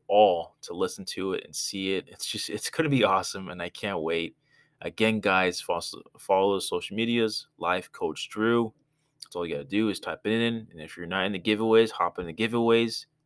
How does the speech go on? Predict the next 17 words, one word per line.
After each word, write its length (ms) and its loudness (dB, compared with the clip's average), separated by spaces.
follow 240 0
the 100 -4
instructions, 800 0
and 140 -14
you're 100 -12
good 220 -6
to 140 -8
go, 260 4
guys. 460 -8
This, 380 2
this 160 -2
is 120 -2
a 40 0
trailer. 560 4
The 60 -12
trailer's 640 6
out. 340 2